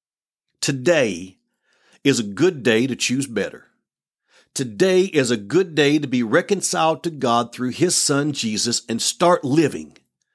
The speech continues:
in a thousand generations of blessings for yourself, your children, and your children's children.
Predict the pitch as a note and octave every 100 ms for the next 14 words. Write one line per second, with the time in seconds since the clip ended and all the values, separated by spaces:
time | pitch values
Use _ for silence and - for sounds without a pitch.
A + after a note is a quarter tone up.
0 | _ _ - - B2+ G#2 - - D3+ D#3+
1 | F3+ E3+ F3+ D3 F3 F3 F3 E3+ F3 E3+
2 | F3 C#3+ A2+ F#2 - G2+ - G2+ E2+ -
3 | B2+ D3 C#3 - - _ _ _ _ _
4 | _ - C#3 - B2 G#2+ G2 G#2+ G#2+ -
5 | _ _ _ - G#2 G#2+ G2 B2 G#2 E2
6 | D2+ - B1+ - -